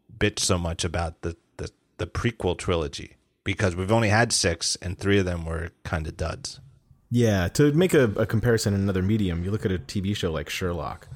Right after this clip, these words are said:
Speaker 2: and each season is only, I think, three episodes. So it's, if one of them is bad, it stands out way more.
Speaker 1: Yeah.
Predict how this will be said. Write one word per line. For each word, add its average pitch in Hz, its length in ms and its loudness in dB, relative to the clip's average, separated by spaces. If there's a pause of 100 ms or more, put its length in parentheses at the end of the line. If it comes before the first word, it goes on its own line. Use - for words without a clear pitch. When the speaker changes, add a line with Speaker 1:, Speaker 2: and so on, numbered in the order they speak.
(540)
Speaker 2:
and 95 120 0
each 113 220 2
season 104 380 2
is 80 100 -4
only, 82 280 -4 (120)
I - 120 -4
think, - 180 -12
three 90 200 -2
episodes. 60 520 -8 (880)
So 113 160 4
it's, 107 100 0
if - 320 2
one 127 160 6
of 113 140 6
them 107 120 4
is 90 120 2
bad, 95 320 2
it 87 80 -4
stands 95 400 0
out 90 200 0
way 90 380 -2
more. 73 400 -8 (140)
Speaker 1:
Yeah. 87 180 6